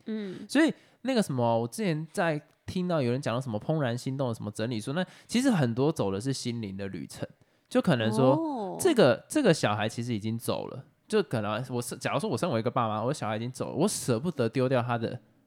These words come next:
Speaker 2: 曾经穿过的衣物，那至于这个对你来讲就是个心理创伤，那你要走出去，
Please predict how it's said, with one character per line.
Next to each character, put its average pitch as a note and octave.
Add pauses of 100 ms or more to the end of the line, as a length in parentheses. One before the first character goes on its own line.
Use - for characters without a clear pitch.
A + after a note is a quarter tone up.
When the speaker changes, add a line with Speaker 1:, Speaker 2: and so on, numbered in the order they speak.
(220)
Speaker 2:
曾 B2
经 C3
穿 C3
过 B2+
的 G#2+
衣 G#2+
物， A2+ (560)
那 D4
至 C#4+
于 F#3+
这 C#4
个 A#3
对 A#3
你 F3
来 C3+
讲 C3+
就 C3+
是 E3
个 C3+
心 C3+
理 G#2+
创 A#2
伤， A2+
那 C4 (280)
你 C3+
要 A3
走 A#2
出 D3+
去， D#3+